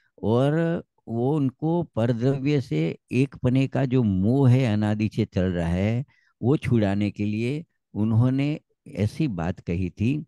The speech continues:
कि अनादि काल से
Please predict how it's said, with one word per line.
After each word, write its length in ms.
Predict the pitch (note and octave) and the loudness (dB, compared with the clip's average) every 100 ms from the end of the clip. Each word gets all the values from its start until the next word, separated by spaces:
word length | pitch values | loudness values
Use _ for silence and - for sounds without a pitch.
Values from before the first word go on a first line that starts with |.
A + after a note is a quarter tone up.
| _ _ _ - | _ _ _ -6
कि 120 | B2 | -6
अनादि 720 | - G2+ G#2 A2 B2+ C#3 D#3 | -4 -2 0 0 0 -2 -4
काल 400 | - G2 F2 F2+ | -4 -4 -2 -2
से 640 | - - A#2+ C#3+ D#3 F3+ | -4 -4 -2 -2 -4 -6